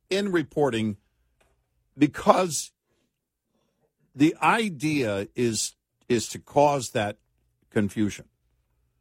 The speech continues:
to label he as she, and then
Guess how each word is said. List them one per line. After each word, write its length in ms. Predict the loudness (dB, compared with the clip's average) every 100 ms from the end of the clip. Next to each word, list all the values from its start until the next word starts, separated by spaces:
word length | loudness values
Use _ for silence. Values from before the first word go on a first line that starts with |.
| _ _ _ _ _ _ _ _ _ _ _ _ -6
to 180 | 2 2
label 800 | 2 0 0 0 -2 -2 -6 -16 _ _
he 580 | _ -2 0 0 -4 -4
as 400 | -2 0 -2 -6
she, 800 | -8 -6 -2 0 0 -2 -8 -12 _ _ _ _ _ _ _ _ _ _ _ _ _
and 220 | 2 2
then 560 | 2 0 0 -2 -2 -4